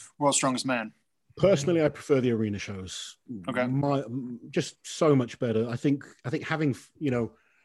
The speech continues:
Speaker 2: fans pay to come and watch you at an arena,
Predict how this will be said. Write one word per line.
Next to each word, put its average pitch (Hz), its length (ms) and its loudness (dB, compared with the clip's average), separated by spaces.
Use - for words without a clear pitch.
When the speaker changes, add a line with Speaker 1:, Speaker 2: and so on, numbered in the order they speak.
Speaker 2:
fans 160 500 -2
pay 170 320 -2
to 143 120 -8
come 147 180 -2
and 135 100 0
watch 139 300 -2
you 95 240 -12
at 139 140 -4
an 131 80 -2
arena, 110 480 -4